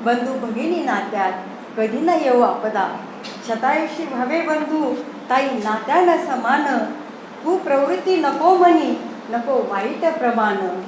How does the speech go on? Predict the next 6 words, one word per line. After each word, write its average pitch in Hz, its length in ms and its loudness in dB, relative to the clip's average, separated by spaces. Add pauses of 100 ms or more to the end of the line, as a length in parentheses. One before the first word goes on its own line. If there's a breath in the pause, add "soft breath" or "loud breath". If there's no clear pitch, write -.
(500)
सर्व 262 300 2
बंधूस 247 580 0
विनंती, 285 720 0 (420)
सर्व 269 200 0
बंधूस 254 580 0
विनंती, 277 720 -2